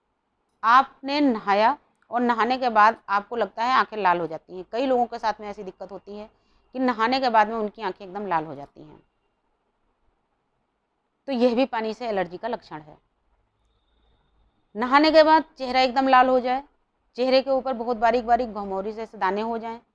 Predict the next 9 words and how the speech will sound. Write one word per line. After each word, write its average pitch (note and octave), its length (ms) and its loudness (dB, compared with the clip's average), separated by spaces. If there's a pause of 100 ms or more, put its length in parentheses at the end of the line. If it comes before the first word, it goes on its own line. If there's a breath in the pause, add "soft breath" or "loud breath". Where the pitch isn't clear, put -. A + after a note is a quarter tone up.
(420)
या A#3+ 180 2
उनमें B3 320 0
खुजली G3+ 340 -8
होने A#3 240 -4
लगे, A#3 300 -4 (540)
फेस A#3 260 0
में B3+ 100 -4
ऐसे G#3 260 -4
ही A#3+ 260 -4